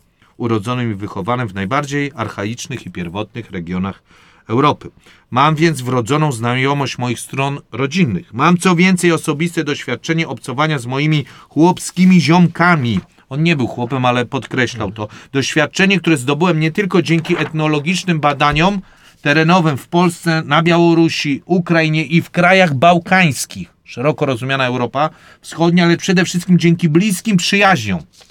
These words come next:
z wieloma mieszkańcami tych krajów". I on jedzie bezwzględnie. Jest w pełni świadomy, co tu się, i trzy kropeczki, dzieje. Oryginalność Polesia, która niewątpliwie istnieje, tak? Ujmowana jest w popularnej koncepcji w Polsce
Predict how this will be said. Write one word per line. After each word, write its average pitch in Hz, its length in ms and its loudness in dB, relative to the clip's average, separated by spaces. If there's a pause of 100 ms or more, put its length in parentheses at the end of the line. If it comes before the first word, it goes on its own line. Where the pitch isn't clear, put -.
(140)
z 98 40 -14
wieloma 160 360 2
mieszkańcami 131 600 -4
tych 120 140 -6
krajów". 95 300 -6 (320)
I 143 120 -4
on 180 260 2 (140)
jedzie 127 460 -2 (460)
bezwzględnie. 127 880 0
Jest 117 200 -6
w - 80 -20
pełni 175 340 2
świadomy, 143 420 -2
co 156 140 -4
tu 170 140 -2
się, 160 240 0 (760)
i 123 180 -4
trzy 143 260 -2
kropeczki, 156 600 0
dzieje. 175 380 4 (240)
Oryginalność 190 720 4
Polesia, 185 500 2 (220)
która 202 220 4
niewątpliwie 214 760 2
istnieje, 180 520 0
tak? 170 280 2 (680)
Ujmowana 196 800 4
jest 180 140 0
w - 40 -20
popularnej 185 880 2
koncepcji 170 720 0
w - 100 -12
Polsce 143 520 0